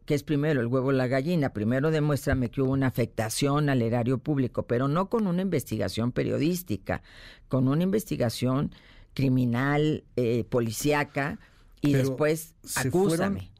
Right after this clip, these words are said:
Speaker 2: se fueron contra ti porque, pues, es el rostro políticamente redituable, meterte a la cárcel, eso es redituable,
Speaker 1: Porque
Speaker 2: es
Speaker 1: es
Speaker 2: hacer justicia.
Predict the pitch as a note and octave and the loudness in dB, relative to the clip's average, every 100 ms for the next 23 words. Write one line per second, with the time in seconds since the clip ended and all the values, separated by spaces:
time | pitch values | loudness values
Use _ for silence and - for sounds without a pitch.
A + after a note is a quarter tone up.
0 | - - - C3+ - F3+ G3+ - A2 G#2 | -20 -12 -6 -6 -6 -6 -6 -4 -4 -2
1 | - G2+ G2 - D3+ D3+ - A#2+ G2+ - | -4 -6 -6 -4 -4 -4 -6 -8 -8 -6
2 | A2+ G#2 G2+ - A#2 B2+ C3+ A#2+ A2+ C3 | -4 -4 -6 -8 -6 -4 -4 -6 -4 -6
3 | C3 C3 B2 G#2+ G#2+ A2+ G#2+ A2 G#2+ A#2 | -4 -6 -6 -4 -6 -4 -6 -4 -2 -2
4 | A2 B2+ A#2 A2 G2 F#2 G#2 G#2+ G2+ G2 | -2 -2 -2 -2 -4 -6 -6 -4 -4 -4
5 | A#2 A2 A2 A2+ - - - - - - | -4 -4 -4 -6 -10 -20 -20 -20 -20 -20
6 | - A#2 G#2+ A#2 A2 - G2+ F#2+ - A2 | -6 -4 -2 -4 -4 -4 -6 -6 -6 -6
7 | A2+ G#2+ A#2+ G#2 - C#3+ A2 F2 D#2+ - | -6 -8 -8 -8 -6 -6 -6 -10 -16 -18
8 | - F#2 D3+ C3+ G#2 C#3+ C3+ C#3 C#3+ G#2 | -10 -2 0 0 0 0 2 0 0 -6
9 | A2 - A2 - A#2 A2+ - A#2 | -8 -6 -8 -8 -6 -6 -6 -8